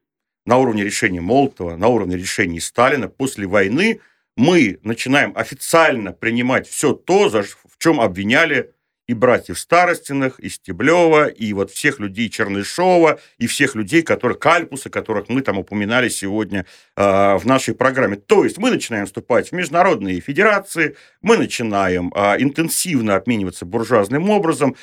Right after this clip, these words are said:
мы вводим тарифную сетку оплаты для всех спортсменов и так далее, и так далее, и так далее. Всё это уже на государственном уровне. Конечно же,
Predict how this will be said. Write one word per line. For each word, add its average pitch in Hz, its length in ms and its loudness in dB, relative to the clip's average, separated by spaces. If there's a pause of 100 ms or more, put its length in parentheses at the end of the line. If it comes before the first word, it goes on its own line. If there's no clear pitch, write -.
(160)
мы 226 240 4
вводим 135 360 2
тарифную 127 520 0
сетку 117 540 -2
оплаты 190 640 2
для 170 180 2
всех 170 220 -2
спортсменов 160 960 0 (300)
и 196 80 -4
так 160 200 2
далее, 170 220 2
и - 40 -8
так 117 160 0
далее, 127 200 2
и - 40 -8
так 120 180 0
далее. 90 240 -2
Всё - 220 0
это 233 100 -2
уже 110 180 -2
на 208 340 4
государственном 139 920 -2
уровне. 110 380 0 (260)
Конечно 175 420 0
же, 135 80 -4